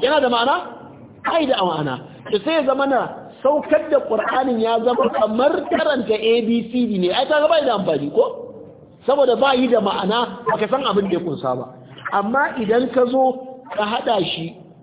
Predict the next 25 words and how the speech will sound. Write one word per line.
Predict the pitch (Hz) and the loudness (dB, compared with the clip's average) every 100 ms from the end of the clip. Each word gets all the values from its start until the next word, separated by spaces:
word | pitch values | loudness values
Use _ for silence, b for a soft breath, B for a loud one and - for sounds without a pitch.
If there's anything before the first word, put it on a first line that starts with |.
| - | -2
kaga | 190 208 | 2 2
zai | 208 214 | 2 2
fitar | 180 180 | 0 -2
maka | 185 185 | -2 -2
da | 143 | -2
ma'ana. | 135 131 127 - B B - | -4 -6 -8 -14 B B -2
Kamar | 190 269 | 2 2
misali | 269 233 226 233 220 190 - - - | 2 0 2 4 2 -2 -6 -6 -6
a | - | -2
ce | 220 214 - | 0 0 0
alifun, | 190 214 165 180 160 | 0 0 0 0 0
ba'un, | 175 202 196 170 156 | 2 2 2 -2 -2
ta'un | - 190 185 160 | 0 0 0 -2
har | 160 190 | 0 0
zuwa | 165 208 196 185 180 - - - - - 165 | 0 2 2 2 -2 -6 -12 -16 -20 -18 -6
ya'un | 170 196 202 196 170 - | 0 2 2 2 0 2
ko | 240 - - - - 151 | 2 2 -6 -12 -8 -2
da | |
wassalam. | 165 208 - 175 156 - - - - - - - - - - _ _ _ _ _ _ _ _ _ 208 | 0 0 -2 -2 -2 -4 -12 -18 -20 -20 -20 -20 -20 -20 -20 _ _ _ _ _ _ _ _ _ 0
Kaga | 240 262 | 2 2
an | 285 294 - | 0 -2 0
ce | 311 | -2
ka | 240 220 | -2 0
karanta | 247 226 196 196 | 0 2 0 0
ta, | 190 | 0